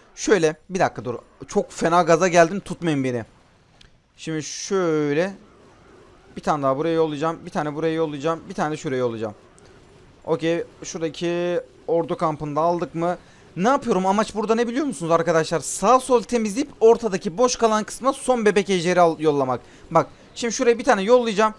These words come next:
Bitti bu iş. Bitti bu iş. Hadi aga, alırsın, alırsın, alırsın, alırsın, alırsın.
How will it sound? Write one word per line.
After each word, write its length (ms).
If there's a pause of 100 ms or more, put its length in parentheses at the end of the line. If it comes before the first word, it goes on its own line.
(200)
Bitti 320
bu 80
iş. 600 (680)
Bitti 320
bu 60
iş. 240 (760)
Hadi 220
aga, 300
alırsın, 540
alırsın, 540
alırsın, 440
alırsın, 600
alırsın. 500